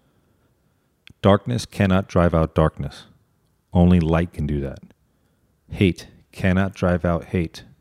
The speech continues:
Only love can do that. Hate multiplies hate. Violence multiplies violence. And toughness multiplies toughness in a descending spiral of destruction.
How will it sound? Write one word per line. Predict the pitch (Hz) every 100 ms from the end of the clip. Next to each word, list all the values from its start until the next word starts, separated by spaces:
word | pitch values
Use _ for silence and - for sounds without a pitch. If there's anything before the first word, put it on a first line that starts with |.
| _ _ _ _ _ _ _ -
Only | 95 95
love | 80 92 92 -
can | 85
do | 78
that. | 71 69 - _ _ _ _ _ _ _ _ _ _ _ _ _ _
Hate | - 110 143
multiplies | 98 92 104 - 90 82
hate. | - 87 - - _ _ _ _ _ _ -
Violence | 98 101 117 90 - - _ _
multiplies | 92 87 - 92 92
violence. | 85 101 101 78 - - _ _ _ _ _ _ _ _
And | 98 90
toughness | - 131 - 98 85 - -
multiplies | 98 98 - 95 92 -
toughness | - 87 - 78 76 -
in | 147 87
a | 82
descending | 80 - 98 92 95 95
spiral | - - 85 82 82 85
of | 82
destruction. | 76 - - 151 - 71